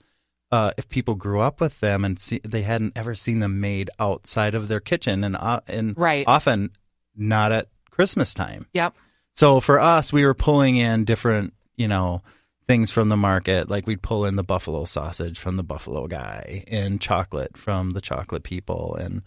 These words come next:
Speaker 1: and, um, just really trying to vary it up,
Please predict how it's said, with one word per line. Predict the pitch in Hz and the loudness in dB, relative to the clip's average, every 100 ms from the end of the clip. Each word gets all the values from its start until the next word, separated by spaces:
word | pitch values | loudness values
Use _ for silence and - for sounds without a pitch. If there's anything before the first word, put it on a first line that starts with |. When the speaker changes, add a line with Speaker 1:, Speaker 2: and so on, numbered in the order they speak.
| _ _ _ _ - | _ _ _ _ -2
Speaker 1:
and, | 120 104 95 76 - _ | 0 2 -2 -4 -8 _
um, | 110 98 95 - | -2 0 -4 -2
just | 139 - | -2 2
really | 143 139 120 120 | 2 4 2 -4
trying | - 120 110 | -2 0 0
to | 98 - | -2 -6
vary | 104 107 104 104 | -4 0 2 2
it | 98 | 2
up, | 98 110 | 2 0